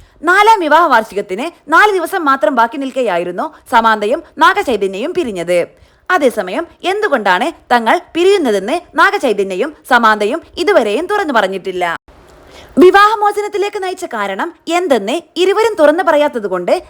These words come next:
ഗോസിപ്പ് എഴുത്തുകാർ തങ്ങളുടെ ഭാവനയിൽ പല കാരണങ്ങളും കണ്ടെത്തുകയായിരുന്നു. എന്തായാലും സമാന്തയും നാഗചൈതന്യയും ജീവിതത്തിൽ മുന്നോട്ടു പോകാൻ തീരുമാനിച്ചിരിക്കുകയാണ്. നാഗചൈതന്യ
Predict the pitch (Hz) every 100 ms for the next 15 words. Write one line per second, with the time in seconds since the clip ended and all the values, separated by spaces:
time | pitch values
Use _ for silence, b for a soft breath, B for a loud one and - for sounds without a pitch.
0 | B 339 415 440 302 202 185 190 262 320
1 | B 311 349 415 415 285 214 294 190 247
2 | 381 b 381 415 285 220 214 196 202 349
3 | - 381 320 214 208 180 180 180 180 170
4 | 165 b b b 349 415 349 196 180 202
5 | 339 B - 302 359 311 196 285 - -
6 | 349 415 320 214 196 190 202 302 b 185
7 | 240 233 214 254 339 B 311 349 415 -
8 | 220 208 330 349 381 381 381 - 214 208
9 | 190 170 175 170 165 _ _ _ _ _
10 | _ _ _ - - - - - - -
11 | - - B B B B B 320 403 466
12 | 440 254 196 190 254